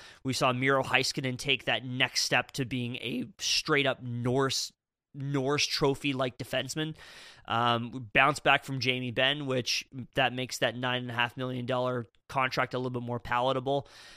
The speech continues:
Um, this team has Stanley Cup aspirations, and I think that they made a lot of, uh, they just made good, solid moves, and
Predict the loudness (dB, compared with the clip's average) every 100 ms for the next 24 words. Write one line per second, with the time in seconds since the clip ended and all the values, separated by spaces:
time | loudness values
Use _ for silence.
0 | -18 0 4 4 2 -4 -8 -12 _ _
1 | -4 0 2 2 2 2 2 0 0 0
2 | 2 4 4 4 2 0 -4 -4 -6 -8
3 | -10 -4 -2 0 0 -2 -2 -4 -4 0
4 | 0 2 0 0 2 2 2 0 0 2
5 | 2 -2 -4 -2 -2 -2 2 4 4 2
6 | -10 _ -20 -6 6 6 6 2 2 4
7 | 4 2 0 -2 -4 -4 -4 -4 -8